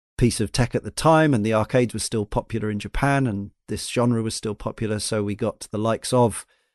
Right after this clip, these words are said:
Batsugan and Battle Garegga, uh, and Suki or Terra Diver. Um, and those, those are the game. Tho-, those are,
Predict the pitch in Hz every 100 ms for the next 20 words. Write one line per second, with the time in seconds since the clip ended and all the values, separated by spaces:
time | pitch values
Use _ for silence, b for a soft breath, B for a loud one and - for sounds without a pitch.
0 | _ - 113 - 101 104 98 95 - _
1 | - 104 98 101 101 101 104 101 101 98
2 | 95 _ _ _ _ _ _ _ 104 101
3 | 110 95 92 - - - 123 - 104 -
4 | _ _ _ _ _ _ 87 - 104 98
5 | 98 95 95 90 - _ _ _ _ _
6 | _ - 101 98 98 - 113 104 117 110
7 | 135 120 113 120 113 110 123 147 156 147
8 | 165 143 143